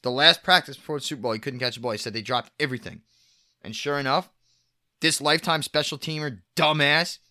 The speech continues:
catches the ball on his helmet, and before that, scores a touchdown.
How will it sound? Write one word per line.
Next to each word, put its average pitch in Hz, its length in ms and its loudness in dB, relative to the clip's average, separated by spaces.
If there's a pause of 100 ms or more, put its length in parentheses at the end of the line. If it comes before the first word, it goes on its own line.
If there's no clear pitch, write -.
(100)
catches 165 340 2
the 156 60 -6
ball 156 420 4
on 147 100 -6
his 139 100 -8
helmet, 156 380 -2 (260)
and 156 100 0
before 170 340 0
that, 165 300 4 (520)
scores 165 280 -2
a 131 40 -10
touchdown. 214 560 4